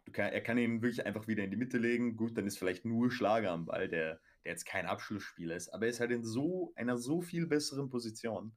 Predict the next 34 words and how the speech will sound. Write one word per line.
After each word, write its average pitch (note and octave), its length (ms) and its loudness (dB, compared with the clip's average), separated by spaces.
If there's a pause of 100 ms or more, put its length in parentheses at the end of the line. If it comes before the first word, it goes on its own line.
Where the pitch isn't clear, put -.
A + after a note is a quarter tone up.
(500)
dass F#2+ 120 -4
er G2+ 60 -2
den G2 480 0 (160)
gefährlich A2 420 2
aufs F2+ 180 0
Tor G#2 220 2
bringt, F2 400 -4 (380)
dass G#2 100 -10
ich G#2 60 -4
mir G#2 80 0
halt G2 120 -4
denke, - 300 -10 (100)
ah, - 220 -2 (720)
leg D3 180 -4
ihn C3 80 -4
doch G#2+ 140 -4
einfach - 280 -16
zurück, - 340 -14 (160)
wirklich. - 340 -10 (1120)
Aber E2 380 0 (600)
es - 640 -2 (280)
mündet A#2 460 2
daraus D#2+ 400 2
eh E2 120 -6
keine D#2+ 300 -2
Gefahr, E2+ 560 -2
darum D2+ 600 -6
lassen E2 280 -6
wir D#2+ 140 -6
für - 160 -16
dieses E2 240 -8
Spiel F2+ 300 -4
noch E2 200 -4
mal, D#2+ 460 -4